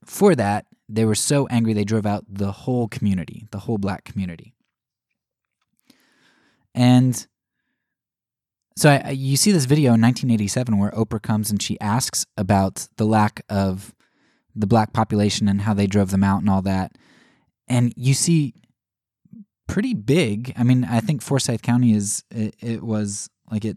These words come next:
it's not this huge city, or it wasn't. Um, and you just see hundreds, at least, maybe thousands, of people protesting and yelling terrible things, having terrible signs,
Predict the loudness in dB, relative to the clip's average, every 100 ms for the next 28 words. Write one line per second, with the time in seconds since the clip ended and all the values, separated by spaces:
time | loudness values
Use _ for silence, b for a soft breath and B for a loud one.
0 | _ -14 -4 -2 -4 -4 -6 -6 -10 -14
1 | _ -4 -2 0 -2 -4 -4 -6 -2 0
2 | 0 -4 -8 b b b b b b 0
3 | 2 2 -4 _ _ _ _ _ _ _
4 | _ _ _ _ _ _ _ _ _ _
5 | _ _ -2 0 0 0 0 0 0 -2
6 | -6 _ _ -14 -6 -2 0 0 -2 -6
7 | -10 -8 -8 -4 -4 -2 -2 -2 -4 -6
8 | -8 -8 -8 -10 -12 b b b b _
9 | -6 -6 _ -6 -6 -6 -8 -10 _ _
10 | _ _ _ -6 -2 -2 -2 -6 -4 -4
11 | -2 0 0 0 -2 -4 -4 -2 -4 -6
12 | -4 -4 -4 -6 -4 -4 -2 -2 -2 -4
13 | -4 -4 -4 -8